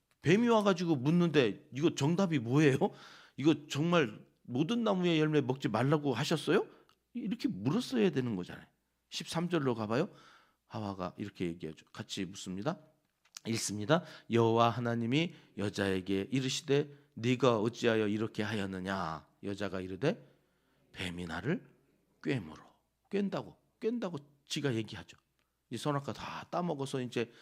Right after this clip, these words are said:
하나님이 와가지고 물었더니 나를 꿰므로. 마귀 사탄은 꼬드기는 자예요.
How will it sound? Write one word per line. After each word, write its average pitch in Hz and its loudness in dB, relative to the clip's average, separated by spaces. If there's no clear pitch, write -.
하나님이 147 0
와가지고 104 -2
물었더니 107 -4
나를 147 0
꿰므로. 156 -2
마귀 82 -6
사탄은 85 -10
꼬드기는 90 -6
자예요. - -20